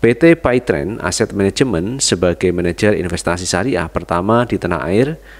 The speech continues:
dengan komposisi pemegang saham adalah Jam'an Nur Khatib Mansur atau Yusuf Mansur delapan puluh persen,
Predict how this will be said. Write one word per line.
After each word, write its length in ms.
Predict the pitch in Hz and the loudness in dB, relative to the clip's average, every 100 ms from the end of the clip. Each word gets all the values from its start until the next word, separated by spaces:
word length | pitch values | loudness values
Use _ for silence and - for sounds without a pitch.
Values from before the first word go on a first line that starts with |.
| - | -6
dengan 240 | - 90 90 | -2 -2 -2
komposisi 720 | - 127 127 123 104 - 131 | 0 -2 0 -2 0 0 2
pemegang 560 | 117 104 95 - 92 92 | 2 0 -2 -2 -2 -2
saham 320 | 90 101 113 | -2 -2 -2
adalah 500 | 95 85 90 110 120 - - - - - | -2 0 2 0 -2 -14 -20 -20 -20 -2
Jam'an 560 | 107 101 - 110 123 120 | 0 0 -4 -2 -2 2
Nur 160 | 95 | 0
Khatib 480 | - 90 - 92 95 | 0 -2 0 -2 0
Mansur 480 | 90 82 - 131 123 - | -4 -2 4 4 2 -4
atau 320 | 87 85 117 | -4 0 0
Yusuf 400 | 113 95 92 82 | 2 0 -2 -4
Mansur 480 | 80 80 135 131 127 - | -4 0 2 2 -2 -6
delapan 480 | 95 85 95 92 | -4 -4 -6 -6
puluh 320 | 90 87 82 - | -4 -2 -2 -2
persen, 400 | - - 64 | -4 -2 -4